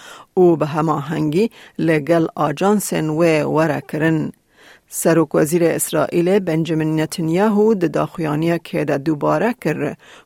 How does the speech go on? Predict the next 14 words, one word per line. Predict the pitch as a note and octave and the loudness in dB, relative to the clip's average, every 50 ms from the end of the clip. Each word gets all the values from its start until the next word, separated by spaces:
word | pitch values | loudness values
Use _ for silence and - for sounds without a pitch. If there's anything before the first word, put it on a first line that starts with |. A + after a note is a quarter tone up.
| _ | _
ku | - - B3 G#3+ G3+ F3+ | -6 0 0 0 2 4
bê | G3+ A3+ B3+ C4 B3+ - | 4 4 4 4 0 0
azadkirina | - F#3 F3 E3 D#3 E3 E3 - - - F#3 F3+ G#3 G#3+ F#3+ E3+ | 0 0 0 2 2 0 -2 -2 -4 -4 0 0 2 2 2 0
dîlên | D3 C#3+ F3+ G3+ G3 F#3 F3 F3 F3+ E3+ | 0 -2 -2 -2 0 0 0 0 0 0
di | |
destê | E3 C#3 C3 - F#3 - - - F3+ D#3+ | -2 -2 -2 -4 -4 -4 -4 -6 -6 -6
Hamasê | D3+ - F3 D3+ D#3+ E3+ F3 F3+ - - F3 D#3+ | -6 -6 -6 -4 0 0 0 0 0 -2 -4 -4
de | D3+ D#3 C#3+ - | -2 -4 -4 -2
agerbest | - D3+ D3+ D3 C#3+ D3 C#3+ C#3 - D#3+ D#3+ - - - | -2 -4 -4 -4 -4 -4 -4 -4 -4 -4 -4 -6 -10 -8
nabe. | - D3+ D3+ D3+ D#3 - - - - - - _ _ _ _ _ _ _ _ _ _ - | -6 -4 -4 -2 -4 -4 -6 -6 -8 -10 -14 _ _ _ _ _ _ _ _ _ _ -6
İsraîlê | E3+ D3+ - - D#3+ - - - D#3 D#3 D#3 E3 D3+ C#3+ D3 | -4 -4 -4 -4 -4 -4 -2 -2 0 0 2 0 0 -2 -4
hişyarî | E3 - - - - D3+ D3 D3 D3 D#3 E3+ E3+ C#3+ C#3 | -8 -8 -8 -6 -4 -4 -2 -2 0 0 0 -2 -2 0
da | D#3 D#3+ F3+ G3+ G#3+ | 0 0 2 2 0
sivîlan | - - - E3+ D3 E3+ F3+ E3+ E3+ F3 G3 G#3 | -2 -4 -8 -6 -4 -2 0 0 2 0 0 -2